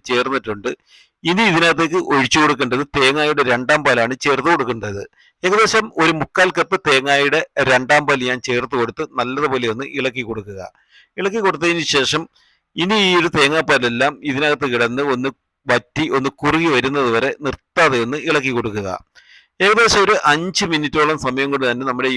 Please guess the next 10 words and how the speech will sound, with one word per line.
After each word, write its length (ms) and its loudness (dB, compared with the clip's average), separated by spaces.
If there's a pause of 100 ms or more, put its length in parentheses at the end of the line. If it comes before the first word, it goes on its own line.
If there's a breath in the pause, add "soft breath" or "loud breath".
ഒരു 180 -10
തേങ്ങാപ്പാലെല്ലാം 760 0
നല്ലതുപോലെ 560 -4 (280)
കുറുകി 340 -2
വരുന്നതായിരിക്കും. 680 -2 (160)
കണ്ടില്ലേ, 340 -2
ഇപ്പം 220 -6
നല്ലതുപോലെ 460 0
കുറുകി 320 -2
വന്നിട്ടുണ്ട്. 420 -4